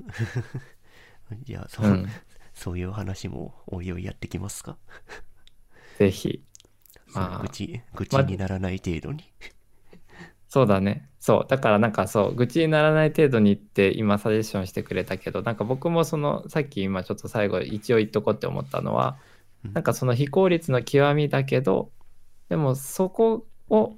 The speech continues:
Speaker 2: 無視してしまう手は絶対ならないなっていう気持ちはある。
Speaker 1: うん、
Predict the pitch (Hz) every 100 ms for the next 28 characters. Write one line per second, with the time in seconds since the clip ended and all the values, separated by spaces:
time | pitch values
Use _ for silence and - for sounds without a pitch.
0 | - 175 202 185 160 - 139 139 135 139
1 | 135 - - 170 117 - 120 - 160 151
2 | 131 151 147 131 117 151 160 - - 101
3 | 95 95 98 95 - 147 117 - 98 -
4 | - - - - - - - - 98